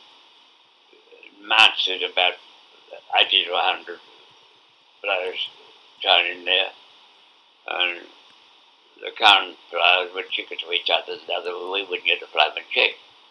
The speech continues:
Somehow or other was in the press. But,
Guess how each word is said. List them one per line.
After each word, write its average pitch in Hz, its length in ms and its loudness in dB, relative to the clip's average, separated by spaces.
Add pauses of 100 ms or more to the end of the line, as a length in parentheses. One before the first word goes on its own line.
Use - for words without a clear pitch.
(1200)
Somehow 101 500 2
or 101 40 4
other 101 260 2
was 95 180 -4
in 101 200 -4
the 98 80 -6 (120)
press. 101 260 2 (520)
But, 87 220 -14